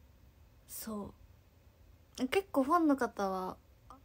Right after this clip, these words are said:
五分五分なんだけど、周りのメンバーとかスタッフさんとか、友達とか、名前髪なしの方が唯一無二感あって、「可愛いよ」って言ってくれるから、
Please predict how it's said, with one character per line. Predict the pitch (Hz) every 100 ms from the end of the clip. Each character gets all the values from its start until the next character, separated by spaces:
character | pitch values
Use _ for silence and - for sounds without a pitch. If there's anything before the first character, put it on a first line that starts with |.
| 220
五 | 233
分 | 220
五 | 226 226
分 | 226
な | 220
ん | 208
だ | 196
け | 190
ど、 | 190 190 185 202
周 | 214 220 247
り | 277
の | 285
メ | 262
ン | 269 269
バ | 269
ー |
と | 269
か | - 220
ス |
タ | -
ッ | 226
フ | 208 233
さ | 233
ん | 220 208 -
と | -
か、 | - 190 185 - - - - - - - - - -
友 | 220 208
達 | 214 -
と | 233
か、 | 220 196 190 - - _ - - - - - - _ -
名 | 240 247
前 | 240 285 294
髪 | 269 254 254
な | 262
し | 285 277
の | 240
方 | 226 202
が | 196
唯 | 202 214
一 | 214 196
無 | 190
二 | 190 202
感 | 202 190
あ |
っ | 196 _
て、 | 190 185 - - - - - - - _ _ _
「可 | - 208
愛 | 208 214
い |
よ」 | 190 190
っ | 196 _
て | - - -
言 |
っ | 208
て | 208
く | 226
れ | 208
る | 214 214
か | 214
ら、 | 196 190